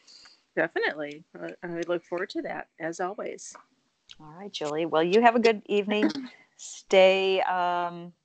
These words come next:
Speaker 2: healthy, and, uh, we will talk to you guys again soon.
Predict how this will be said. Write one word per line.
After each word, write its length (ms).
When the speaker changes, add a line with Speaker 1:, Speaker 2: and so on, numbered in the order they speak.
Speaker 2:
healthy, 520
and, 420
uh, 320
we 140
will 340
talk 280
to 120
you 60
guys 580
again 440
soon. 420